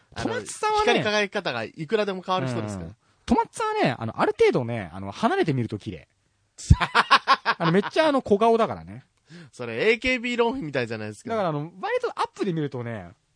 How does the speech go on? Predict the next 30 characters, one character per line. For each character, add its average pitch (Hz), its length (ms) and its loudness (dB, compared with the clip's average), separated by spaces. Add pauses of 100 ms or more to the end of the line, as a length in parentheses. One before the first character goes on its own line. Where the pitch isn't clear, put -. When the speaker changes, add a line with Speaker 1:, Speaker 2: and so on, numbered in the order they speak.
(260)
Speaker 2:
あ 165 100 -8
れ 220 100 -8 (120)
綺 262 160 -2
麗 151 100 4
か 107 100 -2
な 107 80 -4
み 113 120 -4
た 107 80 -4
い - 20 -6
な 101 80 -6
こ 98 80 -8
と 95 80 -12
で 95 80 -6
ち - 80 -8
ょ 190 40 -4
っ - 20 -4
と 120 100 -2
疑 107 120 -6
問 147 120 2
符 135 60 -6
が 92 120 -10
出 - 60 -14 (240)
た 92 80 2
り 98 60 -6
す - 80 -4
る 113 60 -2
ん - 20 -6
だ 87 80 -8
け 90 60 -8
ど、 95 260 -6